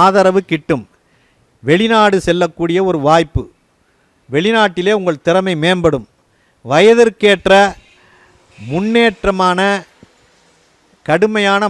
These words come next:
மன அழுத்தமானது கொஞ்சம் கொஞ்சமாக மாறுவதற்கு வாய்ப்புகள் உண்டு. இந்த மகர ராசிக்காரர்களுக்கு சனி பெயர்ச்சியும் நடந்திருக்கிறது. ஜென்ம சனி மாறி போக்கு சனியாக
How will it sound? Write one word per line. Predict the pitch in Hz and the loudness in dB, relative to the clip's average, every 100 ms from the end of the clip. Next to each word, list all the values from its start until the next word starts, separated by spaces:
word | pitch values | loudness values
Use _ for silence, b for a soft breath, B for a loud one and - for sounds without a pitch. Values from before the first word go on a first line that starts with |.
| 160 | -4
மன | 160 196 196 | -2 -2 0
அழுத்தமானது | 165 190 202 180 170 160 196 214 _ 170 | -2 -2 -4 -4 -4 -2 -2 -2 _ -10
கொஞ்சம் | 185 202 196 | -6 -6 -6
கொஞ்சமாக | 190 180 175 170 175 190 | -8 -8 -6 -6 -6 -6
மாறுவதற்கு | 160 170 165 151 143 175 | -6 -6 -6 -8 -10 -6
வாய்ப்புகள் | 147 143 139 127 143 135 | -4 -4 -8 -8 -6 -6
உண்டு. | 135 127 _ _ _ b b b b b _ 147 | -8 -10 _ _ _ b b b b b _ -12
இந்த | 180 190 165 147 131 113 _ _ _ _ _ _ 131 | -4 0 0 0 -6 -12 _ _ _ _ _ _ -8
மகர | 165 226 226 | -2 0 2
ராசிக்காரர்களுக்கு | 202 190 175 180 170 165 165 240 233 - | -2 -4 -6 -6 -4 -6 -8 -6 -6 -4
சனி | 175 220 202 | -6 -6 -2
பெயர்ச்சியும் | 214 196 - - 214 208 196 175 127 135 156 | 0 0 -6 -16 -12 -10 -12 -12 -18 -10 -8
நடந்திருக்கிறது. | 175 165 156 156 151 170 220 - _ _ _ _ _ _ 101 | -6 -8 -10 -6 -4 -4 -4 -6 _ _ _ _ _ _ -6
ஜென்ம | 165 208 233 180 | -4 -4 -6 -4
சனி | 190 175 160 | -6 -6 -4
மாறி | 175 190 202 123 - _ - | -2 0 -2 -6 -12 _ 0
போக்கு | 214 202 196 196 | 0 0 -12 -10
சனியாக | 185 185 | -6 -4